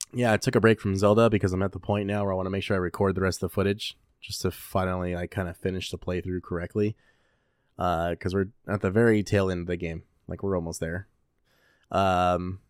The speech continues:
so yeah, that's been cool. Been playing Halo Infinite Season four, Infection.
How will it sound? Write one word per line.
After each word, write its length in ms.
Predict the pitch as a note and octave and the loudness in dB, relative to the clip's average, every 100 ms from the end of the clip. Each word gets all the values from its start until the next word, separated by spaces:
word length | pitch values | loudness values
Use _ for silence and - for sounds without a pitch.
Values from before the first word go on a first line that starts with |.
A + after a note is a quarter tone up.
| _ _ _ _ _ - | _ _ _ _ _ -8
so 120 | - | 2
yeah, 100 | A#2+ | 6
that's 200 | G2 G2+ | 6 4
been 100 | A2+ | 0
cool. 380 | G2+ A2 A2 G#2+ | 2 4 6 4
Been 120 | G2+ | 2
playing 200 | G2 G2+ | 2 2
Halo 240 | F2+ G#2 G2+ | 4 2 4
Infinite 260 | G2+ F#2+ | 2 0
Season 240 | - F#2+ F#2+ | -2 -4 -4
four, 400 | - G2 G2+ G#2 | 0 0 2 -2
Infection. 640 | E2+ G#2 F#2+ - G#2+ G#2 | -2 0 0 -2 -4 -4